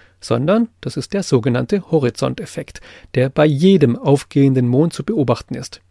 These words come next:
Und dieser mondvergrößernde Horizonteffekt ist eine optische Täuschung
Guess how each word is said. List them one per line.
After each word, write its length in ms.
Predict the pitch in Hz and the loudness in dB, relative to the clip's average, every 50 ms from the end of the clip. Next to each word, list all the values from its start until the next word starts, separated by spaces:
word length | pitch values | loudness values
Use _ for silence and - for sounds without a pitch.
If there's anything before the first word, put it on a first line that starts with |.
| _ _ _ _ - - | _ _ _ _ -6 -6
Und 160 | 120 110 127 | -4 -2 -2
dieser 260 | 180 175 - 156 151 | 0 0 0 0 0
mondvergrößernde 1120 | 120 113 123 165 214 214 - - 165 - - - 160 170 156 - 156 147 139 151 143 - | 0 2 4 4 4 4 2 -2 -6 -4 0 0 2 2 2 2 0 2 2 2 0 -2
Horizonteffekt 840 | - 117 113 123 113 - - 160 196 - 170 - - 165 151 - - - - - - - - - - | -4 -6 -6 -6 -4 -2 -2 -2 -2 -2 -2 0 0 0 0 -2 -6 -20 -20 -20 -20 -20 -20 -12 -8
ist 160 | - - - | -8 -4 -2
eine 260 | 135 135 147 302 359 | 0 0 0 -2 -2
optische 400 | 359 175 - - - 190 175 180 | -4 -4 -2 0 2 2 2 2
Täuschung 420 | - 131 135 131 - - 196 233 | 2 2 2 2 4 2 2 0